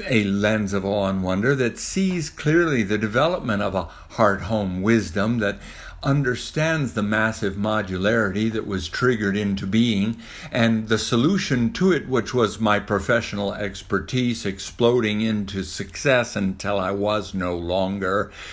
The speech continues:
and now devastated by my loneliness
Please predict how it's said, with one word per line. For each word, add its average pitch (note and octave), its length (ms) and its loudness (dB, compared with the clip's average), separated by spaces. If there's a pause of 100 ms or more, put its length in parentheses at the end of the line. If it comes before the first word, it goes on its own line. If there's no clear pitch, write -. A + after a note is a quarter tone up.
(140)
and F#2 240 -2
now F#2 240 -2
devastated F#2 960 -2
by F#2+ 200 0
my F#2 220 -2
loneliness F#2 640 -4